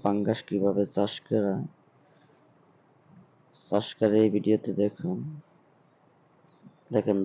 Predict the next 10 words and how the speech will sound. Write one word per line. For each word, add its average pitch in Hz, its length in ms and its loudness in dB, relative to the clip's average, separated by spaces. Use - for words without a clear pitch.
তেলাপিয়া 110 360 2
মাছ 107 180 -2
খাবারের 104 460 2
জন্য 101 180 -4
কেমন 107 320 0
করতেছে। - 580 -8
এখন 120 220 0
আমি 117 120 2
খাবার 104 260 6
দিই 110 120 4